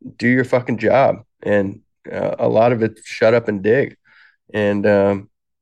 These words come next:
it's a very serious job. And I think mental health is really important because it, it would be dangerous for someone to be out on the line and having severe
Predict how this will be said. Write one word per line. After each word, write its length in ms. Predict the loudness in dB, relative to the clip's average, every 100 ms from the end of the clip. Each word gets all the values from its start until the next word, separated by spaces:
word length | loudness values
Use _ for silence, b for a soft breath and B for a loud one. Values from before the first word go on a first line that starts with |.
| _ _ _ _
it's 140 | -4 -2
a 60 |
very 240 | 2 4 2
serious 360 | 2 0 0
job. 380 | 0 2 2 2 -4 b b -2
And 120 | 0
I 60 | 2
think 260 | 0 -4
mental 300 | -2 -2 0
health 220 | 0 0 -2
is 140 | -4
really 180 | -2 0
important 480 | -2 -2 0 0 -4
because 380 | -2 -2 -2 -8 b b b b _ -4
it, 160 | -2
it 100 | 0
would 180 | 0 2
be 140 | 0 0
dangerous 520 | 2 2 2 0 -2
for 140 | -6
someone 280 | -4 0 0
to 60 | 0
be 200 | 0 2
out 160 | 4
on 120 | 2
the 80 | 0
line 480 | 0 0 2 0 -4
and 160 | -6 -2
having 360 | 0 0 0 -4
severe 480 | -8 -2 -2 -2